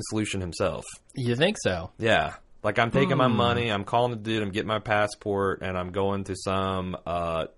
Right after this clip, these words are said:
Speaker 1: tr-, uh, country with no extradition treaty to the <laughs> United States."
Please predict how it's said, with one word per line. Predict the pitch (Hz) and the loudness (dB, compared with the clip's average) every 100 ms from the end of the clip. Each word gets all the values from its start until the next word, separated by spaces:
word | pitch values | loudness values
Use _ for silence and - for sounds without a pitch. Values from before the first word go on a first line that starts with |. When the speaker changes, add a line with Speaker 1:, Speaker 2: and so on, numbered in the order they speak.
| - | -16
Speaker 1:
tr-, | - 127 | -12 -10
uh, | 98 90 80 | -4 -4 -4
country | - 120 123 120 | -4 -4 -2 -2
with | 113 90 | -2 -2
no | 101 110 | 0 0
extradition | 107 107 113 110 107 110 | 0 -2 -6 -4 -4 -6
treaty | 98 107 98 98 | -4 -2 -2 -4
to | - 92 | -6 -6
the | |
<laughs> | 92 107 | -4 -2
United | 131 131 - | 0 0 2
States." | 151 139 120 | 4 6 4